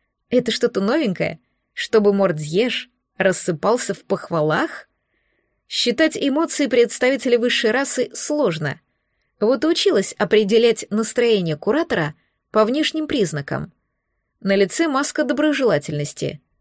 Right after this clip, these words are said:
а глаза цепкие, отслеживающие малейшую реакцию. Впрочем, похвала и кошке приятна,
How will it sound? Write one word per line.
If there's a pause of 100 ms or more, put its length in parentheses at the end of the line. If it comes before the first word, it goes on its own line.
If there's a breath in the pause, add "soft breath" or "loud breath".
(340)
а
глаза
цепкие, (340)
отслеживающие
малейшую
реакцию. (560 loud breath)
Впрочем,
похвала
и
кошке
приятна,